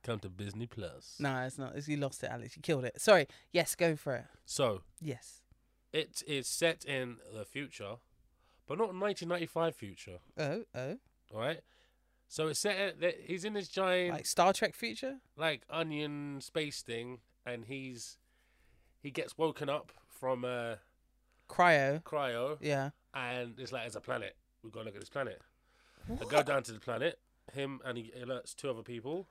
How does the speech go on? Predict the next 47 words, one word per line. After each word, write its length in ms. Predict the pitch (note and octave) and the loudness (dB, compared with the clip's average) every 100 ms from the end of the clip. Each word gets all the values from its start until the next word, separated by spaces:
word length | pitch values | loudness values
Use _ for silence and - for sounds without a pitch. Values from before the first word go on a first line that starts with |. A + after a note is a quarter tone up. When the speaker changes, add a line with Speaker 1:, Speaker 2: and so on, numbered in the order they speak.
| - | -4
Speaker 2:
Yeah. 260 | E3 C#3 C3 _ _ _ _ _ _ _ _ _ _ _ _ _ _ _ | 0 0 -4 _ _ _ _ _ _ _ _ _ _ _ _ _ _ _
Speaker 1:
And 320 | C3+ C3 B2+ D#3+ | -2 0 4 6
Speaker 2:
Were 80 | |
they, 200 | G#3+ B3+ F#3+ D#3+ F3+ | 8 8 6 -6 2
were 100 | G3+ | 6
they 240 | G#3 G3 - - - - | 6 4 0 -18 -20 -12
flying 420 | - F#3 G3 F#3 | 2 6 6 6
past 380 | - G3 A#3 - | 6 8 8 6
the 80 | A#3+ | 8
planet, 420 | C#4 C#4+ E4+ - | 8 10 8 6
or 180 | D#3+ E3+ | 6 8
Speaker 1:
No, 240 | F#3 E3 - | 8 4 -6
it 100 | D#3+ | -4
Speaker 2:
were 60 | F3+ | 6
Speaker 1:
wasn't, 80 | G3 | 10
Speaker 2:
they 100 | G3+ | 10
Speaker 1:
it 60 | F3 | 8
Speaker 2:
due 200 | F3+ G#3+ | 6 6
Speaker 1:
was 80 | - | 6
Speaker 2:
to 100 | F3 | 6
stop 240 | F3+ A#3+ | 12 12
there? 140 | D3+ C#3+ | 12 6
Speaker 1:
unscheduled. 280 | B2+ B2 G2 | 6 2 -2
We 80 | A2 | 2
don't 160 | F3+ | 4
know 120 | F3 D3 | 6 4
why, 520 | D3 E3+ E3 E3+ D3+ - - _ | 4 6 6 4 -2 -14 -20 _
what 420 | A2 A2 D#3 D#3 | -14 0 0 0
this 180 | C#3 C#3+ | -2 -6
place 400 | - D#3+ D3+ - | -4 -2 -2 0
is. 60 | C#3 | 4
Speaker 2:
All 60 | F#3 | 4
of 60 | |
a 60 | F#3+ | 8
sudden, 220 | G#3+ G3 | 8 8
we're 80 | E3+ | 8
woken 320 | E3 D#3+ E3 | 6 4 0
up. 180 | C3 - - - _ _ _ _ _ _ _ _ _ _ _ _ - | -2 -4 -8 -8 _ _ _ _ _ _ _ _ _ _ _ _ -10
Speaker 1:
We're 100 | B2+ | -4
woken 360 | C#3 E3 - C#3 | 0 0 0 0
up. 160 | C3+ - _ _ _ _ _ _ _ - | 0 -2 _ _ _ _ _ _ _ -6
Speaker 2:
We 80 | E3+ | 2
gotta 140 | D3 | 4
check 180 | F3 D#3+ | 4 4
out 120 | C#3 | 4
this 80 | C3 | 2
planet. 320 | - C3+ B2 | -2 -2 -2